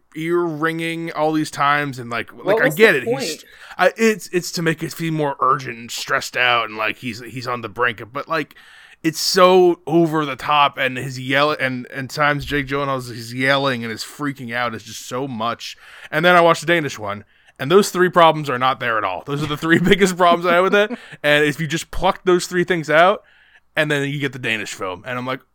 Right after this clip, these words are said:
Speaker 1: "Well, there was no need to make a new <laughs> one of these at all." 'Cause, like,
Speaker 2: Is that an
Speaker 1: I
Speaker 2: Am-,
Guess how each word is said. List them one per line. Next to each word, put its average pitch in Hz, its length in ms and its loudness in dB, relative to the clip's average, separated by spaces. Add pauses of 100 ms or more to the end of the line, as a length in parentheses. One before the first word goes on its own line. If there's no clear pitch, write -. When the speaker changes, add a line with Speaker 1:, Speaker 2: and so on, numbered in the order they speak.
(180)
Speaker 1:
"Well, 147 360 -10 (120)
there 170 160 -2
was 127 280 -4
no 143 240 -2
need 131 520 -4 (520)
to 143 100 -12
make 131 240 -4 (160)
a 131 120 -14
new 120 240 -10
<laughs> - 80 -8
one 110 140 -6
of 110 120 -8
these 123 220 -2
at 117 80 -10
all." 92 180 -6
'Cause, 170 180 0
like, 170 120 4
Speaker 2:
Is 165 60 2
that 202 280 2
an 160 80 4
Speaker 1:
I - 40 4
Speaker 2:
Am-, 175 160 -8